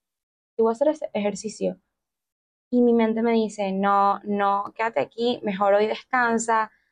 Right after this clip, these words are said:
haces mañana, ¿qué tanto? Es un día". Y lo digo si de verdad sientes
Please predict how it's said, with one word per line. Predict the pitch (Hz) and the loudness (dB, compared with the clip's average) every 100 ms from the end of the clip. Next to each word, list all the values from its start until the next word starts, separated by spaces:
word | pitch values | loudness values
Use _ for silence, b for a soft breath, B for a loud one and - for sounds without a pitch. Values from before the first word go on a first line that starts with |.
| _ | _
haces | - - 208 | -14 -10 -4
mañana, | 214 196 208 214 208 208 208 | -2 0 2 2 2 0 2
¿qué | 240 | 0
tanto? | 233 208 202 202 202 202 240 | 0 -2 -2 -2 -2 -2 -2
Es | 220 | -2
un | 208 202 | -2 0
día". | 202 208 202 190 185 _ _ _ _ _ _ _ _ _ _ - | 0 2 4 2 -2 _ _ _ _ _ _ _ _ _ _ -2
Y | 220 | 2
lo | 208 | 4
digo | 214 220 285 - _ _ | 6 6 4 2 _ _
si | _ 226 | _ 2
de | 208 | 4
verdad | 196 196 190 | 4 2 0
sientes | 247 254 247 262 247 | 0 0 0 -4 -8